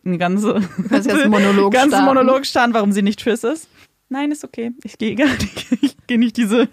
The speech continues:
Speaker 1: <laughs> diesen Weg runter.
Speaker 2: Wenn es da draußen Leute gibt, die auch nicht glauben, dass Shailene Woodley
Speaker 1: <laughs>
Speaker 2: Triss ist, bitte meldet euch bei Amanda, dann könnt ihr einen
Speaker 1: <laughs> Dann können wir uns
Speaker 2: Selbsthilfeclub
Speaker 1: austauschen.
Speaker 2: gründen. Genau, dann könnt ihr euch da mal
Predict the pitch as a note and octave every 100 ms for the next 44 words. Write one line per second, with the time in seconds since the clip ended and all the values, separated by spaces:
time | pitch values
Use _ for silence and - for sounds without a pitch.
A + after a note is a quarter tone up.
0 | - G#3 - C4+ A3+ G3+ F#3+ F#3 E3+ E3
1 | - D#3+ E3 F3+ A3 A3 A3 G#3+ G#3 -
2 | G3+ G3+ G3 F#3+ - - G#3+ - A3 -
3 | - F#3+ F#3+ F#3+ F3+ F#3 F#3 F#3 G3 A#3
4 | F#3 - C4+ D4 - G#3 C#4 - D4+ -
5 | - B3 B3+ A3 G3+ A3 G#3 C#4+ A#3 B3
6 | - F#3 F#3+ G3+ G3 F#3+ G#3 G#3+ A3+ A#3+
7 | G#3+ A3+ B3 A#3 A#3 A3+ E3+ F3 - D#3+
8 | C#3 - A#3+ G4 - F#3+ - F#3 F#3+ G3
9 | F3 F#3+ F3+ - F#3 F#3+ F#3+ - F3+ F3
10 | F3